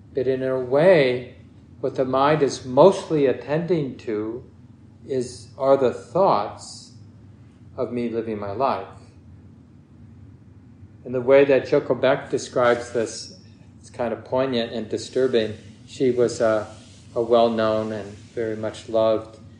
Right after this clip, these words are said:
uh, Zen Buddhist teacher in San Diego, died maybe, I don't know, fifteen years ago, something like that. Charlotte Beck. She has a couple wonderful books, by the way.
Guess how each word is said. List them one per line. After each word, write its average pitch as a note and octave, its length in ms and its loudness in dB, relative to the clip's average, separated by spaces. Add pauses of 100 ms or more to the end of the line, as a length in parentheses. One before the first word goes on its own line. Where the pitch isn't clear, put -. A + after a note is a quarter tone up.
(320)
uh, G#2 220 -10
Zen C3 600 0
Buddhist A2 360 -2
teacher A#2+ 440 -4
in G#2+ 280 -10
San A#2 280 -6
Diego, A2 480 -2
died A2 360 -2
maybe, A2 360 -6
I A2 80 -4
don't A2 120 -10
know, G#2+ 140 -10
fifteen A2 420 -10
years A2 240 -10
ago, A#2+ 340 -6 (540)
something C3+ 340 -4
like G#2+ 260 -6
that. A2+ 360 -6 (580)
Charlotte A#2 640 0
Beck. A2+ 300 -2
She - 140 -2
has B2+ 160 -4
a - 20 -12
couple A#2 380 -4
wonderful A2+ 400 -4
books, G#2+ 380 -8
by G#2 180 -10
the G#2 80 -10
way. G#2 320 -6